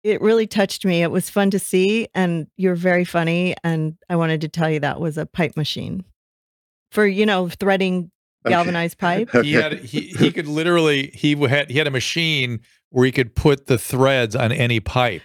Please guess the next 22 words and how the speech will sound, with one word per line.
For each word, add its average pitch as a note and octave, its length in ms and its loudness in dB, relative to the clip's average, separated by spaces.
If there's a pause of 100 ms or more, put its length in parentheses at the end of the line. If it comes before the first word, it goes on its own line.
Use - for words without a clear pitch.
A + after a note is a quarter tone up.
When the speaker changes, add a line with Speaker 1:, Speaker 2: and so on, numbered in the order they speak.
Speaker 1:
So A3+ 160 -2
he G#3+ 40 0
would G#3 200 -2
cut C4+ 200 -4
Speaker 3:
So C#3+ 60 -2
you C3+ 60 0
Speaker 1:
the B3 80 0
Speaker 3:
could A3+ 80 -4
Speaker 1:
length A3+ 280 -2
Speaker 3:
screw C3+ 60 2
Speaker 1:
of A#2+ 140 0
Speaker 3:
it - 20 -2
Speaker 1:
the, - 280 0
Speaker 3:
in. - 100 -8
Speaker 1:
of F#3+ 180 -2
Speaker 3:
Yeah. - 180 -4
Speaker 1:
the D#3 60 4
Speaker 2:
Yeah. B2 100 2 (120)
Speaker 1:
metal, G3 500 -2 (100)
you G#3 140 -6
know, E3+ 240 -4
the, E3 260 -6